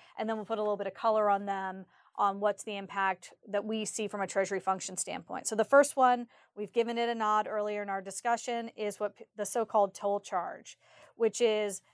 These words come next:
the tax charge on certain earnings that creates an incentive for a mandatory repatriation. And that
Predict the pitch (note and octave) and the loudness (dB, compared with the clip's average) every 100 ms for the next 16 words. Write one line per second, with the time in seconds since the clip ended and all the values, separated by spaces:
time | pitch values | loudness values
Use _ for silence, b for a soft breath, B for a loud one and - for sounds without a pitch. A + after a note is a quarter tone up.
0 | _ - - C#4 D4 D4 - - - B3 | _ -14 -6 0 0 -2 -10 -10 0 4
1 | A3+ G#3 G3 F#3+ F#3 - _ _ _ A3 | 6 4 0 -4 -8 -18 _ _ _ 0
2 | G#3+ G#3 G3+ G3+ G3+ _ _ _ - - | 4 2 0 -4 -12 _ _ _ -18 -4
3 | B3+ B3+ A#3 A3+ A3 G#3 G3 F#3+ G#3 - | -4 -4 -6 -2 -2 -2 -8 -6 -8 -2
4 | A3 G#3 G#3 G#3 G3+ - A#3 A3+ G#3+ G3 | 0 0 -2 -8 -8 -2 0 2 0 0
5 | G#3+ G3+ G3 G3 G3 G3 F#3 F3+ F3+ F#3 | 0 2 0 -8 -6 -4 -4 -6 -10 -12
6 | - - - - - b b b b A3+ | -12 -12 -14 -20 -20 b b b b 2
7 | A3+ A3+ G3+ A3+ | 2 2 4 4